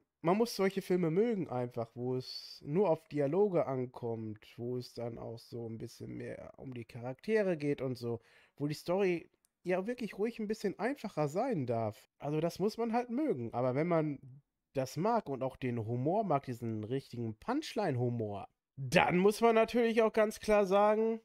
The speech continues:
muss man den Film, so wie er ist, weil für das, was er ist, ist er wirklich super, die volle Punktzahl geben. Ey, ich hab da echt Spaß gehabt ohne Ende.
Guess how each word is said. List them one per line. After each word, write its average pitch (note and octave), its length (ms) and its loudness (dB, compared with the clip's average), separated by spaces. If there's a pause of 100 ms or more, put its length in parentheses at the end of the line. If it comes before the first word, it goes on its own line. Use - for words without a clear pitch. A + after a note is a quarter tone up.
(1700)
muss D3+ 260 2
man F3+ 120 2
den F#3+ 140 4
Film, F#3+ 480 0 (1120)
so B3+ 240 2
wie B3+ 100 4
er F3+ 100 4
ist, - 460 -2
weil D3+ 260 4
für D3+ 140 0
das, G3 200 0
was E3 160 -2
er C#3 80 -2
ist, C#3+ 160 -4
ist C3+ 120 -8
er C3 120 -2
wirklich C3+ 240 -6
super, D#3+ 500 -4 (1200)
die C3 60 -10
volle A2+ 260 -4
Punktzahl F#3+ 420 -4
geben. A2+ 260 -8 (880)
Ey, C3 160 -6
ich - 140 -10
hab A#2+ 100 -10
da C3 160 -8 (260)
echt - 380 -16 (520)
Spaß - 480 -8
gehabt B2+ 280 -8
ohne B2+ 220 -4
Ende. A2+ 340 -6